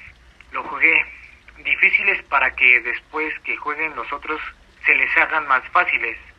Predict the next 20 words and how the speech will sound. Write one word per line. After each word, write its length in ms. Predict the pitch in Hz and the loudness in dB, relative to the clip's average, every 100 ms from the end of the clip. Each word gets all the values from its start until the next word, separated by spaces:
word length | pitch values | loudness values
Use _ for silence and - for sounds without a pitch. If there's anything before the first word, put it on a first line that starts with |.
| - - - | -20 -10 0
para 180 | 131 | 2
que 120 | 131 127 | 4 2
el 60 | |
grado 340 | 127 156 175 175 | 4 2 2 -2
de 100 | 147 | -4
complejidad 640 | - 117 123 120 131 131 147 | -8 -6 -6 -6 -4 -4 2
de 140 | 127 | 0
múltiples 600 | 120 135 165 160 - 123 - | 0 -8 -6 -6 -4 -6 -4
juegos 300 | 147 139 139 | -6 -6 -8
disminuya. 540 | 113 127 139 165 147 - - - - - - - - - | -10 -10 -4 -4 -4 -8 -20 -20 -20 -20 -20 -20 -16 0
De 100 | 160 | 0
esta 240 | 165 202 | 4 2
forma 380 | 180 175 165 165 | 4 4 4 4
tendrán 340 | 147 123 143 160 | 2 2 2 4
más 140 | 185 | 0
accesibilidad 800 | - - - 117 113 120 135 160 _ - - | -2 -8 -8 -10 -10 -6 -4 -6 _ -18 -6
en 160 | - 131 | -4 -4
los 180 | 123 | -8
juegos 280 | - 147 147 | -2 -2 -2
competitivos. 720 | - - 117 - - 170 156 | -6 -6 -6 -6 -4 -2 -2